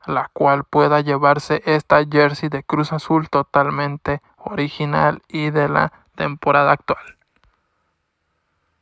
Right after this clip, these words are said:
Así es, azules, haremos un sorteo donde uno de ustedes ganará la jersey de Cruz Azul totalmente gratis. Tal y como la acabas de escuchar, totalmente gratis.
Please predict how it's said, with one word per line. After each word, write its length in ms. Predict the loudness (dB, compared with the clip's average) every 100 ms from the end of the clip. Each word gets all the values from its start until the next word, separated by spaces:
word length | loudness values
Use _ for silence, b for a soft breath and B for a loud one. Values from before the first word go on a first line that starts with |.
| _ _ _ _ _ _ _ _ _ _ _ _ _
Así 420 | _ -2 0 4 4
es, 140 | 2
azules, 520 | -4 -4 -8 -8 -8 -2
haremos 520 | 2 2 4 2 4
un 180 | 4 6
sorteo 580 | 2 4 4 6 4
donde 480 | 4 2 2 4 4
uno 320 | 6 4 4
de 80 | 4
ustedes 500 | 2 2 2 2 0
ganará 520 | 0 0 2 4 4
la 180 | 4 2
jersey 380 | 2 0 0 -4
de 140 | -6
Cruz 240 | 0 0 0
Azul 360 | -2 2 2
totalmente 840 | 4 0 4 2 2 -2 -4 2 2
gratis. 680 | 2 -4 -12 -20 -20 -20 -20 -20 -4
Tal 220 | 0 0
y 40 |
como 260 | 0 2 2
la 80 | 2
acabas 320 | 4 4 4
de 80 | -2
escuchar, 480 | 0 2 4 2
totalmente 1000 | 2 -2 -2 2 2 2 0 -4 -2 -2
gratis. 560 | -2 -4 -6 -16 -18